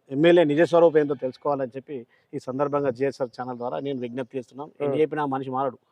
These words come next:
Speaker 2: ఉం.
Speaker 1: దున్నపోతు మీద నీళ్ళు వాన పడితే ఎట్లుంటుందో గదే పరిస్థితి ఆయన.
Speaker 2: ఉం.
Speaker 1: ఆయన నువ్వు ఏమన్నా అనుకో,
Speaker 2: ఉం.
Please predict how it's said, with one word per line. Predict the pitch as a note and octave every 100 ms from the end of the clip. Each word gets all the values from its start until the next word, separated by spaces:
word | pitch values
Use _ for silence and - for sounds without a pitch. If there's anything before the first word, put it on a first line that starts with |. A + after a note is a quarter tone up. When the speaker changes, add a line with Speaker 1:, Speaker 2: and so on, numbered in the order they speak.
| -
Speaker 2:
ఉం. | D#3 C#3+ A2+ _ _ _ C3
Speaker 1:
దున్నపోతు | B2+ D3 D3 D3+
మీద | D3+
నీళ్ళు | D3+ D3 C#3+ D3
వాన | D3+ B2+ C3+ C#3+
పడితే | C#3 C3
ఎట్లుంటుందో | B2 B2+ C#3 D#3 C3+
గదే | D3
పరిస్థితి | D3 C3+ -
ఆయన. | B2 A2 _ C#3+
Speaker 2:
ఉం. | C#3+ A#2+
Speaker 1:
ఆయన | B2+ D#3+
నువ్వు | E3 F3
ఏమన్నా | F3 D#3+ E3 F3+
అనుకో, | F3 C#3+ C#3+ - _
Speaker 2:
ఉం. | C#3+ C3